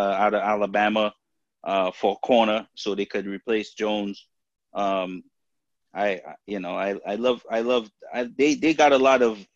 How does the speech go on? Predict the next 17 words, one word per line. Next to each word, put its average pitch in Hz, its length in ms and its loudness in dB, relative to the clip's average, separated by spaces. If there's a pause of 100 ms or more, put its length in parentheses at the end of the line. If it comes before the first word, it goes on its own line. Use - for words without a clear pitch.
(140)
they 127 120 -2
got 143 160 2
a 139 40 6
lot 127 280 0
of, 107 160 -4
uh, 101 460 -2 (200)
guys 110 260 -2
I 104 120 0
like, 107 320 -2
and, 98 260 -8
uh, 95 180 -4 (260)
Bradley 107 340 0
and 104 180 -4
I 104 100 -2
out 101 160 -2
of 98 80 -4
Utah 104 480 -6